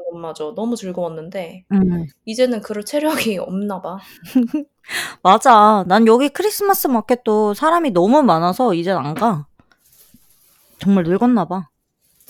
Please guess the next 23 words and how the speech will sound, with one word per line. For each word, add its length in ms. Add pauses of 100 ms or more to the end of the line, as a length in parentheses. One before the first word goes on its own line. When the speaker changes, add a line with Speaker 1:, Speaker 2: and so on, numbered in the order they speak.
Speaker 1:
한 140
번만 280
가면 260
되는 320
것 100
같아. 280 (640)
Speaker 2:
맞아. 480 (380)
Speaker 1:
근데 220
나 140
생각해보니까 800
올해도 560
디스틸러리 580
디스트릭트 680
안 200
갔네. 460 (240)
Speaker 2:
음. 400 (640)
Speaker 1:
티비에 340
나온 340
그 100
유명한 520
디올트리 560
봤었어야 520
됐는데. 540